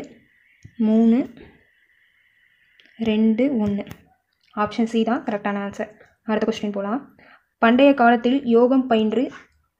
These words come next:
அறிவு பெற்றவர்கள், அறிவு நிரம்பியவர்கள். பண்டைய காலத்தில் யோகம் பயின்று அறிவு, அறிவு நிர-, நிரம்பியவர்கள்.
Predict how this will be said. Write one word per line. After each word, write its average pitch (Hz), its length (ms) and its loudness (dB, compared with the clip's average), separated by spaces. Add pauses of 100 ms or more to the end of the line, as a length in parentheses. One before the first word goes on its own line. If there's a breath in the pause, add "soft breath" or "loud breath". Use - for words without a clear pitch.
(460)
அறிவு 233 300 4
பெற்றவர்கள், 208 540 -4 (160)
அறிவு 233 360 0
நிரம்பியவர்கள். 214 580 0 (460 soft breath)
பண்டைய 226 240 0
காலத்தில் 220 400 -4
யோகம் 240 320 4
பயின்று 233 380 0
அறிவு, 226 400 0
அறிவு 247 300 2
நிர-, 220 300 0
நிரம்பியவர்கள். 220 600 0